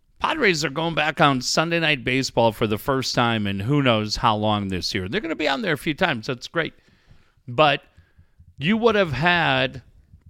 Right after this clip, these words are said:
especially the last couple of weeks, as you're talking to friends that are getting crushed on the East Coast by winter storms, you would have had that overhead shot. It would have showed you downtown. It would have showed you Coronado. It would have showed you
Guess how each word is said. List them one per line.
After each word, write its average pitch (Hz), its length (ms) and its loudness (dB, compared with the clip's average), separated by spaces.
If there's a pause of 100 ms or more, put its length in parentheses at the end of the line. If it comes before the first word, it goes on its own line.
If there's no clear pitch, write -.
(560)
especially 170 800 0
the 147 120 0
last 147 380 2
couple 170 280 2
of 165 80 4
weeks, 170 420 0
as 113 180 -4
you're 143 100 0
talking 156 360 -2
to 143 80 -2
friends 143 460 -2
that 120 140 2
are 120 80 0
getting 113 360 -4
crushed - 760 -2 (760)
on 143 180 4
the 143 80 0 (120)
East 147 240 -4
Coast 147 480 2 (160)
by 107 240 4
winter 156 360 0
storms, 127 680 -2 (560)
you 170 140 4
would 202 100 4
have 190 80 2
had 196 180 2
that 202 160 4
overhead 180 500 4
shot. 101 360 0
It 113 60 -4
would 135 160 0
have 147 80 0
showed 175 280 0
you 160 80 -2
downtown. 160 800 0
It 107 60 -2
would 123 180 0
have 131 80 -4
showed 156 280 -2
you 135 60 -4
Coronado. 156 720 2
It 98 60 -10
would 131 140 -6
have 123 80 -6
showed 143 360 -4
you 123 360 2